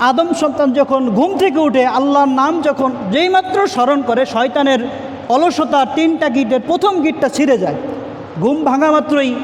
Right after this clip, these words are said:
যারা দোয়া পড়েন, "আলহামদুলিল্লাহিল্লাযী আহিয়ানা বা'দা মা আমাতানা ওয়া ইলাইহিন নুশুর", আরবিতে দোয়া পড়েন, অথবা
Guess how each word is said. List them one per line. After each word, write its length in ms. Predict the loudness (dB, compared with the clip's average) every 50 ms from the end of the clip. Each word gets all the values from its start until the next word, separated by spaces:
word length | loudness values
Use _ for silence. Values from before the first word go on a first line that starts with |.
| -8 -10 -10 -10 -10 -8 -4
যারা 180 | -2 0 0 0
দোয়া 300 | 2 2 2 4 4 2
পড়েন, 260 | 2 0 0 0 0
"আলহামদুলিল্লাহিল্লাযী 1300 | 0 0 0 0 0 0 2 2 0 0 2 2 2 2 2 2 2 2 2 2 2 2 2 4 4 2 2 0 -6 -8 -8 -6 -2
আহিয়ানা 720 | -2 -2 0 0 0 2 4 4 4 4 4 2 2 2 2
বা'দা 440 | 2 2 2 2 2 2 2 0
মা 180 | 2 2 0 0
আমাতানা 560 | 0 0 0 0 0 0 0 0 0 2 0
ওয়া 120 | 0 0 0
ইলাইহিন 440 | 2 2 2 2 2 0 2 2
নুশুর", 300 | 0 0 0 0 0 0 -2 -4 -10 -14 -16 -16 -16 -18 -16 -12 -4
আরবিতে 420 | 0 0 0 2 0 0 0 0 0
দোয়া 200 | 2 2 2 2
পড়েন, 260 | 2 2 0 0 0
অথবা 580 | 0 0 2 2 2 2 4 2 2 2 0